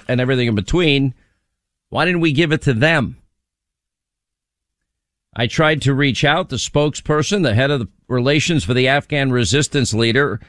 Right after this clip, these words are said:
Ahmad Mossad, and he said that the Biden administration has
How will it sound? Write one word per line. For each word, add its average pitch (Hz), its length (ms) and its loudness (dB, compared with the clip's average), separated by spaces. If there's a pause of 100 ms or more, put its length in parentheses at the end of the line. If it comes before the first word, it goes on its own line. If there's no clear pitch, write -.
(300)
Ahmad 127 460 0
Mossad, 156 800 -2 (1600)
and 120 180 -4
he 127 100 2
said 139 260 0
that 117 160 0
the 107 40 -4
Biden 139 320 2
administration 139 720 0
has 117 380 -2